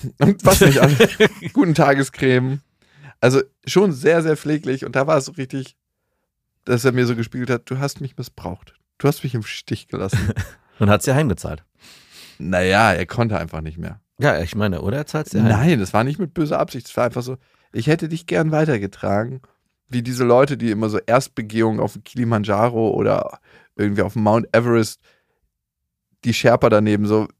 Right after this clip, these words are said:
Speaker 1: „Wir sind darauf gegangen.“ Und die Sherpa daneben, die euer achtzig Kilogramm Gepäck getragen haben.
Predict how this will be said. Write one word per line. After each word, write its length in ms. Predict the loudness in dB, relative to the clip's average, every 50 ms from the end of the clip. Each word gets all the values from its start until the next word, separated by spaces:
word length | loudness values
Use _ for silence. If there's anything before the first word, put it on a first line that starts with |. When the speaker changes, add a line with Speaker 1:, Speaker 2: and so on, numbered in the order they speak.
| _ _ -16
Speaker 1:
„Wir 340 | -12 -12 -8 -6 -6 -6
sind 260 | -2 -2 -2 -2 -2 -6
darauf 380 | -8 -8 -8 -8 -8 -10 -10 -10
gegangen.“ 360 | -12 -8 -6 -6 -8 -8 -12 _ -10
Und 220 | -8 -8 -8 -8
die 80 | -8 -8
Sherpa 360 | -6 -2 0 0 2 2 2
daneben, 580 | 2 2 2 4 2 2 2 2 0 -2 -4 -6
die 240 | -10 -12 -8 -8 -4
euer 340 | 0 0 0 0 0 -2 -2
achtzig 320 | -4 -4 -4 -4 -12 -14 _
Kilogramm 400 | -6 -2 -2 0 0 0 0 -2
Gepäck 280 | -2 -4 -4 -6 -6
getragen 440 | -6 -8 -8 -6 -6 -6 -4 -6 -6 -6
haben. 180 | -6 -6 -8